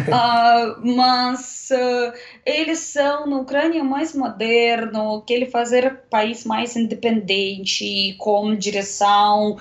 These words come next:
ah, na, da Europa Central, como assim. Então, eu espero que coisas vai ficar realmente bom, como ele prometeu um ano a-,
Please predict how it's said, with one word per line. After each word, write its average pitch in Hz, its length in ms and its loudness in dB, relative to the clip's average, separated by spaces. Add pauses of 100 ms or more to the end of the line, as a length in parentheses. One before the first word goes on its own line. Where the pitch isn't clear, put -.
(340)
ah, 190 280 2
na, 196 460 0
da 202 460 2
Europa 208 420 -6
Central, 202 880 -2
como 190 420 -6
assim. 190 680 -4 (260)
Então, 233 840 2
eu 269 640 -6
espero 262 440 -4
que 262 180 -2
coisas 262 460 -4
vai 233 240 0
ficar 262 320 -2
realmente 247 760 -4
bom, 226 360 -2
como 262 460 -2
ele 247 260 0
prometeu 302 720 -2 (280)
um 247 280 2
ano 247 240 4
a-, 320 220 -4